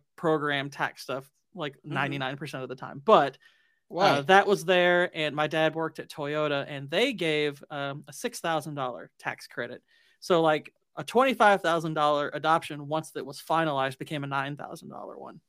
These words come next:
Speaker 1: So it
Speaker 2: Ooh.
Speaker 1: happened once, and it was, it was great. Uh, that's my sister, uh, Isabel, who is now in her, I guess, mid-twenties at this point. Uh,
Speaker 2: Aw.
Speaker 1: yeah, she's in her mid-twenties. We got her at thirteen months. They started the adoption process before she was actually born.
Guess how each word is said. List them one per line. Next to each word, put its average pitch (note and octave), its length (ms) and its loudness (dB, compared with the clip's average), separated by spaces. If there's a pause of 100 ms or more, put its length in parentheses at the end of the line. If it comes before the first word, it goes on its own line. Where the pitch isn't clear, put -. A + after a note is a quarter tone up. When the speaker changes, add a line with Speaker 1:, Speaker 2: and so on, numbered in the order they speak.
(680)
Speaker 1:
So C#3+ 180 -4
it C#3+ 80 -4
Speaker 2:
Ooh. - 20 -6
Speaker 1:
happened C#3+ 320 -4
once, F3 400 -2 (420)
and D3 260 -2
it - 40 -6
was, C#3 320 -10
it - 60 -10
was C#3 140 -12
great. G3+ 460 4 (200)
Uh, C#3+ 160 0
that's C#3 200 -2
my D#3 60 -6
sister, C#3+ 640 -8
uh, - 240 -14
Isabel, G3 600 0 (100)
who D3 260 -4
is C#3 240 -8
now C#3 300 -2
in C#3 180 -10
her, C#3 380 -10 (300)
I D3 40 -18
guess, C#3+ 200 -10
mid-twenties D#3+ 640 -6
at D4 100 -10
this D#4 180 -10
point. F4 360 -6 (600)
Uh, C#3+ 420 0
Speaker 2:
Aw. B3+ 240 -12 (320)
Speaker 1:
yeah, F3 340 0
she's C#3+ 240 -8
in D3+ 60 -6
her E3 100 -4
mid-twenties. E3+ 440 -4
We D#3+ 140 -2
got E3 140 2
her D#3+ 100 2
at - 160 -6
thirteen G#3 400 2
months. D#3+ 180 0
They A3 140 6
started A#3+ 340 6
the G#3+ 100 0
adoption F3+ 380 2
process D3+ 380 0
before D#3 260 -6
she F#3 160 -6
was F#3 140 -2
actually C#3+ 300 -8
born. C#3 440 -6